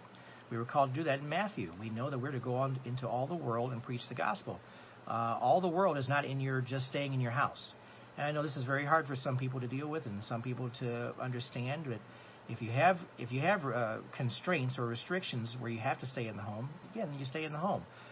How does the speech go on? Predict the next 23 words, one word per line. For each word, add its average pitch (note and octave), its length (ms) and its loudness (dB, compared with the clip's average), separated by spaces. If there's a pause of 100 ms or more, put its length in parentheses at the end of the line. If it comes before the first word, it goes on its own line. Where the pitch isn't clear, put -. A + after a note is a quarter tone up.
(160)
But D3 140 -2
the C#3 140 2
overall F3 400 4
concept E3+ 500 2
is C3 80 0
that C3+ 160 0
you C3+ 80 0
have C3+ 160 4
to C3 80 -8
get B2+ 140 0
out G#2+ 240 0
there F#2 160 -6
and - 120 -6
you A#2+ 60 -2
have B2 200 -2
to A#2 60 -6
speak - 300 -6
the B2 80 -6
word G#2+ 300 -4
or G2 40 -6
speak G2+ 240 -8
the - 60 -12
truth. F#2 260 -6